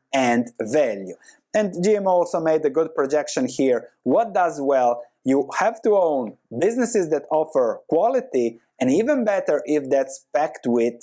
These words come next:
value. So quality and value destroyed the S and P five hundred and everything else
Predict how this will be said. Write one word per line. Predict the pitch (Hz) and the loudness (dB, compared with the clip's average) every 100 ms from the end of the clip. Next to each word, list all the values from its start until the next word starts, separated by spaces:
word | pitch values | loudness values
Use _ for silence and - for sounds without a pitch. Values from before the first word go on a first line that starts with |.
| - | -12
value. | 113 131 107 95 95 | -2 0 -2 -6 -4
So | - 104 | -2 -2
quality | - 202 277 269 233 208 - | 0 0 0 -4 -2 -2 0
and | 165 151 | -2 0
value | 156 151 139 131 127 - _ - 120 | 2 2 2 -2 -2 -8 _ -8 -2
destroyed | - - - - 180 214 247 240 214 151 139 - _ _ _ | -2 -2 -4 -2 2 2 4 4 4 2 0 -4 _ _ _
the | 131 139 131 123 - _ _ - | -2 2 2 0 -6 _ _ -2
S | 170 | 0
and | 196 - | -2 0
P | 202 | -2
five | 196 165 - | 2 0 0
hundred | 165 170 151 | -2 0 0
and | 127 131 | 0 0
everything | 156 220 220 165 123 | 2 0 0 -4 -2
else | 143 127 120 120 | 0 2 2 -2